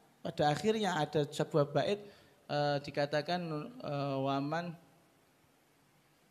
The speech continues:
apa, bi, bi ilmi hilam ya'malan itu apa? Sadurunge bait iku.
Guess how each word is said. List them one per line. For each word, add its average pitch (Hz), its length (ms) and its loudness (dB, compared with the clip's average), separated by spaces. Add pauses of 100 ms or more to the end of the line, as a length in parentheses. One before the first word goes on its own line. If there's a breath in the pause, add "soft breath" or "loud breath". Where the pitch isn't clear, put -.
apa, 165 400 -6 (560)
bi, 143 400 -4
bi 151 160 -4
ilmi 156 240 0
hilam 160 240 2
ya'malan 165 560 -2
itu 180 80 -2
apa? 127 240 -2 (240)
Sadurunge 139 480 -2
bait 135 320 -2
iku. 131 240 -8